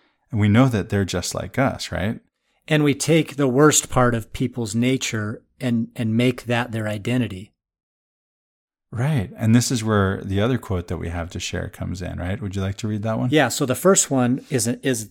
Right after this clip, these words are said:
Speaker 2: the outer experience. That's the exoteric treatment or communion with God, which is how you deal with your neighbors, these other gods among us.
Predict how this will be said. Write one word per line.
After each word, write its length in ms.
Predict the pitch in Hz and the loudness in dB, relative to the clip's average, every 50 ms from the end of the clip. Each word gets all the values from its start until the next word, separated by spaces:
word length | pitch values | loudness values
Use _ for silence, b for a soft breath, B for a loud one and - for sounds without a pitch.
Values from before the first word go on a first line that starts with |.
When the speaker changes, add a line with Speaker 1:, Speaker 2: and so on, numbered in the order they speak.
| _ | _
Speaker 2:
the 200 | - 127 123 127 - | -4 -4 -4 -4 -4
outer 280 | - 127 135 135 127 127 | 0 2 2 4 4 2
experience. 580 | 131 123 - - - 127 113 107 120 123 - | 2 2 0 -2 0 0 -2 -2 -4 -6 -2
That's 260 | - 143 139 - - - | 0 0 0 0 0 -2
the 180 | 131 127 - | -2 -2 -2
exoteric 1040 | 135 143 147 - - 156 143 131 - - - 131 123 120 117 117 117 117 - - _ _ _ _ _ _ _ | -4 -4 -2 0 0 0 0 0 -2 -2 0 0 2 2 2 0 -2 -4 -8 -20 _ _ _ _ _ _ _
treatment 540 | - - - - 143 131 - 131 127 127 - | -10 -8 -2 0 0 0 0 -2 -2 -2 -2
or 160 | 139 123 113 | -4 -6 -4
communion 500 | - - - 127 117 120 120 117 117 113 | -4 -2 -2 0 0 2 0 0 0 0
with 180 | 110 110 104 - | -2 -4 -6 -6
God, 400 | - 117 107 101 98 101 92 - _ _ | -6 -6 -6 -6 -6 -10 -14 -18 _ _
which 200 | - 127 120 - | -4 -2 -2 0
is 180 | 127 117 110 - | -2 -2 -2 -4
how 260 | - - - 131 127 | -6 -2 0 0 0
you 240 | 131 131 123 131 123 | 0 0 -2 -2 -2
deal 240 | 117 123 127 123 120 | 0 0 0 2 0
with 160 | 120 117 - | -2 -2 -4
your 100 | 120 113 | -4 -2
neighbors, 440 | 113 110 110 110 104 104 101 98 - | -2 -2 -4 -4 -6 -6 -6 -4 -4
these 180 | 120 110 104 | -4 -4 -4
other 240 | - 143 127 127 120 | -4 -6 -4 -6 -6
gods 400 | 104 - 120 113 110 107 104 - | -4 -4 -4 -4 -4 -4 -6 -4
among 300 | 110 101 104 104 104 101 | -4 -4 -4 -4 -6 -8
us. 280 | 98 - - - - | -10 -12 -12 -12 -12